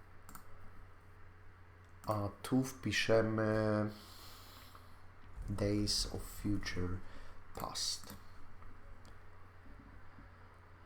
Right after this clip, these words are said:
Liev Schreiber i Hugh Jackman. I teraz straciłem kilku Wolverinów, ale może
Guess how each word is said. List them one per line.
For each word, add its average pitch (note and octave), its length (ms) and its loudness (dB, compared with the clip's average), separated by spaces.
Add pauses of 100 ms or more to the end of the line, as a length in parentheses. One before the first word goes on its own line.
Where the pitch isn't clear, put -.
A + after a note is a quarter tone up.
(2000)
Liev C3+ 260 12
Schreiber G2+ 520 12
i F#2 120 2
Hugh G#2+ 140 4
Jackman. E2 400 8 (2000)
I A2+ 80 4
teraz G#2+ 280 8
straciłem A2+ 500 8
kilku G#2+ 340 4
Wolverinów, G#2+ 640 6
ale G#2 180 8
może G#2 680 8